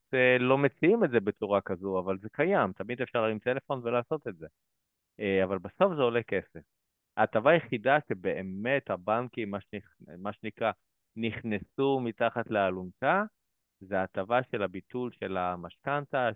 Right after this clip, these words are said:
של בנק, אה, טפחות לחודש אחד, בנק, אה, פועלים לשלושה חודשים, ובנק דיסקונט לחצי שנה, שוויתרו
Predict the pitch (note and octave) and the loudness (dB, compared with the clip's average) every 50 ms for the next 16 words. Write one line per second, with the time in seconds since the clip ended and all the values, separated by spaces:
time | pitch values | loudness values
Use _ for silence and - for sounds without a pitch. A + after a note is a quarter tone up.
0 | _ - F#2+ F2+ F2+ F2 F#2 G2+ G2+ G2+ G2 F2+ - - - - F#2+ F#2 F2+ F2 | _ -8 -8 -8 -8 -6 -2 -2 -2 -2 -4 -8 -14 -20 -12 -8 -6 -6 -6 -6
1 | E2+ - _ - - F#2 F2 - - - C3+ C#3+ - C#3+ C3 - C#3 C#3 C#3 - | -8 -12 _ -8 -6 -6 -6 -2 2 2 2 2 2 0 0 0 -2 -2 -2 -6
2 | - C#3 - - C#3+ C#3 C3 A#2 A2+ G2+ G2 G2 - _ - G2 F#2 F#2 F#2 F2+ | -6 -6 -2 2 2 2 2 2 2 0 0 0 -4 _ -6 -4 -2 -2 0 -2
3 | F2+ - - - E2 E2 - - _ _ _ - G#2 F#2+ F2+ F#2+ A2 B2+ C#3+ D3 | -2 -4 -6 -10 -18 -18 -18 -18 _ _ _ -2 0 0 2 2 2 2 2 0
4 | C#3+ C3 - D3 C#3 - D3 - - C#3+ C#3+ - - D#3+ D3+ C#3+ - - - _ | -2 -6 -8 -8 -6 -6 -6 -4 -4 -6 -8 -6 -4 -4 -4 -4 -6 -12 -20 _
5 | _ _ _ _ G#2 G#2 F2+ G2+ A2 A2+ G#2+ G2 F#2+ - - - C3 C3 - D3 | _ _ _ _ -4 -2 2 4 4 2 2 -2 -6 -6 -4 -2 -2 -2 -2 -2
6 | C#3+ - D3+ D3 - E3 D3+ - F3 F3 F#3 G3+ G3+ G3 - _ _ _ _ _ | 0 0 0 0 -2 -4 -2 -2 0 4 4 4 4 2 0 _ _ _ _ _
7 | _ _ _ _ _ _ _ _ _ _ _ - A#2+ A#2 A#2 - - - - F#2 | _ _ _ _ _ _ _ _ _ _ _ 4 6 6 6 6 2 -4 -16 -10
8 | F#2 G#2 G#2+ G2+ _ - - A#2+ B2+ D#3 F#3 G3 F3 C3 | -4 -2 -4 -4 _ -4 -4 0 2 4 4 4 4 0